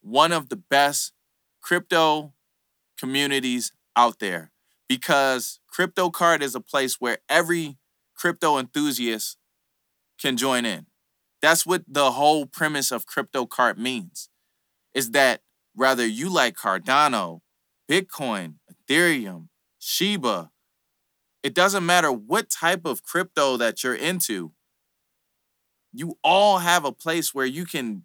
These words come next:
can be in one unity. It's all about decentralized marketplace, decentralized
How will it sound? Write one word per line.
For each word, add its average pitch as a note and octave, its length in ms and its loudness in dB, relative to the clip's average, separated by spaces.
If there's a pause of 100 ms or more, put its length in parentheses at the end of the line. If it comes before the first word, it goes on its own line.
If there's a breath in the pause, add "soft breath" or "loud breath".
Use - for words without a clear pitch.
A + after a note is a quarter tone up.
(160)
can B2 220 -6
be E3+ 380 -6
in A#2+ 300 -8
one D3 500 0 (540)
unity. B2 500 -2 (120)
It's - 220 -10
all F3 260 6
about D3 480 4 (300)
decentralized D3+ 1080 2 (800)
marketplace, G#2+ 880 0 (360)
decentralized D3 1080 2